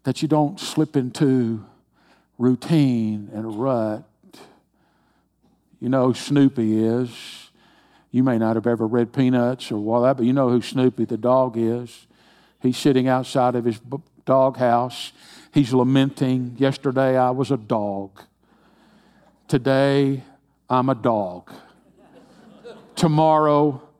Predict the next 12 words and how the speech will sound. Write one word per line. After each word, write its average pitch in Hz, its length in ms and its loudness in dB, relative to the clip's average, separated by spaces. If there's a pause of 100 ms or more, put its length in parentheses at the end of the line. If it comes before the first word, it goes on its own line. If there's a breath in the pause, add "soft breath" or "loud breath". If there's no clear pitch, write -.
(200 soft breath)
I'll 127 140 2
probably 143 600 0
still 139 720 0 (320 loud breath)
be 123 160 2
a 117 80 0
dog. 98 580 -8 (1300 loud breath)
There's 113 200 -2
so 139 300 0
little 139 320 2
hope 120 280 0
for 113 220 -2
advancement." 101 640 -6